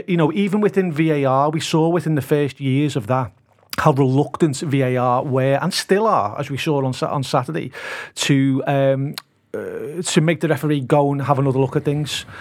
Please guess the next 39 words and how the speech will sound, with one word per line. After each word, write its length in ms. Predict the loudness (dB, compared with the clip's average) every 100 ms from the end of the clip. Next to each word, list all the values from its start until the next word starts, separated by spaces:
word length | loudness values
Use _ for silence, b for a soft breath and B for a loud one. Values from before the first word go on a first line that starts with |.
| B -6
uh, 220 | 0 0
to 120 | 0
challenge 440 | 0 2 4 2 0
the 80 | 0
referee 340 | -2 -2 0
on 220 | 0 -2 -4
the 160 | 0
on-field 360 | 0 0 0 0
referee's 400 | 0 -2 -2 -2
decision. 460 | -2 -2 -2 -2 -4 B B B B 0
Um, 460 | 2 2 0 -6 b b 0
I, 180 | 2 4
I 120 | 0
think 220 | 0 0
the 100 | 4
only 180 | 4 4
way 160 | 2 2
the 120 | 0
greater 360 | 0 0 0 -2
respect 420 | -2 0 0 0
is 80 | 0
gonna 160 | 0
come 220 | 0 -2
from 160 | 0 0
referees 720 | 0 0 -2 -2 -8 -12 -14 B B -2
is 420 | 2 2 0 -2 -10
when 340 | -12 -2 0
the 80 | 0
time 300 | 0 -2 0
comes, 260 | 0 -2 -2
if 140 | -2
it 80 | 0
ever 180 | 0 0
does 240 | 0 -2
come, 380 | -2 -4 -2 -4 B B -4
that 300 | 0 0 0
they 220 | 0 0
are 500 | 0 0 2 0 -4 B B B B B B B 0
able 460 | 4 4 6 4